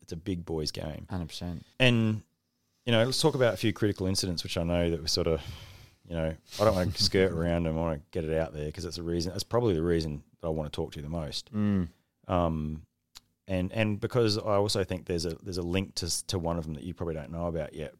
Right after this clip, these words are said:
Speaker 1: that I'll, I'll explain. But, um, uh, Brett Till, um, talk, r-, remind me, remind us all of, of what happened, and then, and then, you know, we'll go down that path of what you had to do to deal with it.
Speaker 2: Yeah, so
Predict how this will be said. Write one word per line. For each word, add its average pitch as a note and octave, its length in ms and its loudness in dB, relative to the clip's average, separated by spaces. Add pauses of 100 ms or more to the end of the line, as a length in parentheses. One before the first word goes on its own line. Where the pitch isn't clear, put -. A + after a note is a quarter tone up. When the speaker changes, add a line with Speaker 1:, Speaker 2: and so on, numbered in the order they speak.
(160)
Speaker 1:
that D2+ 100 -14
I'll, D2 140 -10 (100)
I'll D2+ 140 -10
explain. D2+ 460 -10 (480)
But, F#2+ 200 0
um, E2+ 360 2 (260)
uh, F#2 160 2
Brett F#2+ 300 0
Till, F2 320 0 (880)
um, E2+ 640 0 (720)
talk, - 220 -2 (100)
r-, A2 200 -2
remind A2 460 0
me, F2+ 300 -2 (440)
remind F#2+ 300 0
us - 100 -4
all F2+ 320 2
of, D#2+ 240 -10
of F2+ 180 -18
what F2+ 180 -6
happened, E2+ 440 -4
and D#2+ 140 -4
then, D#2+ 380 -2
and E2+ 120 -6
then, D#2+ 300 -4 (460)
you E2+ 80 -8
know, D#2+ 80 -4
we'll D#2+ 120 -4
go E2 200 -2
down D#2+ 240 -4
that D#2+ 180 -8
path D#2+ 340 -8
of - 240 -16
what D#2+ 160 -12
you E2 100 -6
had D#2+ 120 -6
to D2+ 80 -10
do D#2 140 -4
to D2 40 -6
deal D#2 200 -6
with D#2 120 -4
it. - 80 -18 (480)
Speaker 2:
Yeah, A#2 240 8
so G2+ 500 6